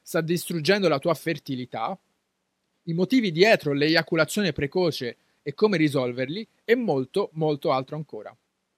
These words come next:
Se sei un uomo, questo sarà uno dei podcast più importanti che potrai ascoltare per la tua salute.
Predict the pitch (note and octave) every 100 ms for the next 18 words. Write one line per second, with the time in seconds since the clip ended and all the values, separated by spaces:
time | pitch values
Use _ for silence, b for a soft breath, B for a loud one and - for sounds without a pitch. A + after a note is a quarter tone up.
0 | _ _ _ _ _ _ _ _ _ _
1 | _ _ _ - - A#3+ B3 A3+ A3+ A#3+
2 | B3 - - F#3 F#3+ - F3 F#3 E3 D#3
3 | G#3 G3+ E3+ - A3+ G#3 F3 - B2 B2+
4 | - E3 E3+ E3+ D3+ C#3 - G#3 - A#2
5 | A#2+ - - D#3 D3 C3+ B2 A#2 - G#2+